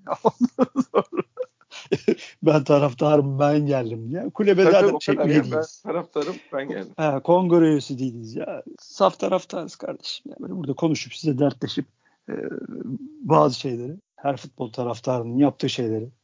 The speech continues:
Speaker 1: burada
Speaker 2: Ben ama
Speaker 1: yorumlamaya
Speaker 2: senden bir şey
Speaker 1: çalışıyoruz.
Speaker 2: rica ediyorum. Senden bir şey rica
Speaker 1: Söyle
Speaker 2: ediyorum.
Speaker 1: abi.
Speaker 2: Şu maçı bir daha seyret, vakit bul.
Speaker 1: Tamam
Speaker 2: Sonra
Speaker 1: abi.
Speaker 2: bir podcast
Speaker 1: Tamam.
Speaker 2: daha yapalım ya.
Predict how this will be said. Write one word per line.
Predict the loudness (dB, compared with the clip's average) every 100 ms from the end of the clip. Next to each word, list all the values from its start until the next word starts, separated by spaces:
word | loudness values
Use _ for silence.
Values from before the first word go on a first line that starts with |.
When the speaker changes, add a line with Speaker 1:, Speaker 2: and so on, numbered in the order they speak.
| _ -8
Speaker 1:
burada | 2 4
Speaker 2:
Ben |
ama | 4
Speaker 1:
yorumlamaya | 4 4 4
Speaker 2:
senden | 4 0
bir | -2
şey | 0
Speaker 1:
çalışıyoruz. | 2 2
Speaker 2:
rica | 0
ediyorum. | -2 -6 -8 -10 _ _ _
Senden | -4 -2 -2 -4
bir |
şey | -4 -2
rica |
Speaker 1:
Söyle | 2 4
Speaker 2:
ediyorum. | 4 2
Speaker 1:
abi. | 2
Speaker 2:
Şu |
maçı | 0 0 -4
bir | 2
daha | 2
seyret, | 4 4 4 2 -2
vakit | -8 -12 -12
bul. | -12 _ _ _ _ -18 -6
Speaker 1:
Tamam | -2 2
Speaker 2:
Sonra | 4 6
Speaker 1:
abi. | 6 4
Speaker 2:
bir |
podcast | 2 0 0 -2 0
Speaker 1:
Tamam. | 0
Speaker 2:
daha | 0
yapalım | -2 -6 -8 -10
ya. | -12